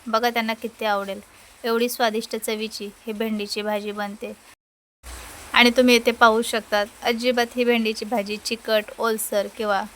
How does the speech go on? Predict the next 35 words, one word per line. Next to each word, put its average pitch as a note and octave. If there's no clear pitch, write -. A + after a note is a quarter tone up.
तार A#3+
आल्यासारखी A#3
झालेली G#3+
नाहीये, G#3
एकदम G#3+
मोकळी G#3
सुटसुटीत G#3+
बनली G#3
आहे. G#3
तुम्हाला A#3
बघूनच A3
समजत G#3+
असेल G#3+
किती A3+
भारी G#3+
ही A#3+
भेंडीची A3
भाजी G#3
झालेली G3
आहे. G3
तर A#3+
नक्की B3+
एकदा A3+
करून A3
पहा G#3
आणि G#3
तुम्हाला A3
ही A3+
रेसिपी A#3
कशी A#3
वाटली G#3+
ते G#3+
सुद्धा G3+
कमेंटमध्ये G#3
सांगा. G3